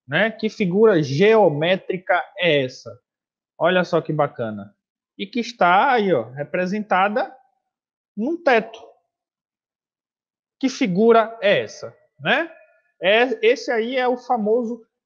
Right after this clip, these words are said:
triângulo, né? Olha só, é o famoso triângulo.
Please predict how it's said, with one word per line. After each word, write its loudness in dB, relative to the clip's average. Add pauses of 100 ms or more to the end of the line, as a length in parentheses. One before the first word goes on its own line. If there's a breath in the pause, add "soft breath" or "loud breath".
(420)
triângulo, 2 (300)
né? -2 (140)
Olha 0
só, -2 (760)
é -4
o -2
famoso -2 (720)
triângulo. 0